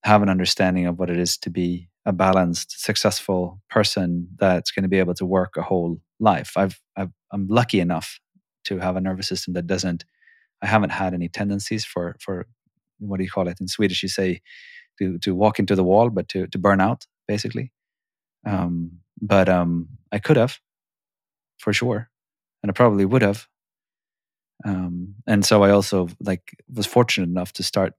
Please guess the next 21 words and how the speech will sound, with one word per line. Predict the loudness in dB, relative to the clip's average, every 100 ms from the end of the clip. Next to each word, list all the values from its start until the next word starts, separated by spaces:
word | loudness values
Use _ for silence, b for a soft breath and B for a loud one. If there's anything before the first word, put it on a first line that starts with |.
| _ -4
making | -2 0 -2
the | -2
journey | 0 2 2
transition | 0 -4 0 0 0 -4 -8 _ -10
into | -6 -6 -4 -4
a | -6
journey | -2 -2 0
of | -2 -4
more | -2 0
meaning | 0 -2 -2 -2 -4
in | -4 -2
my | 0 -2 -4 b b b b
private | 0 4 4 2 -2 -6 -8
and | -6 -6
personal, | 0 0 0 -2 -2 -4 -10 _ _ _ -6
that | -2 2
other | 2 2
sphere, | 0 0 0 0 -4 _ _ _ _ _ -4
um, | 0 0 -2 -6 -4
early | 2 4 4
enough | 0 0 -2 -6 -18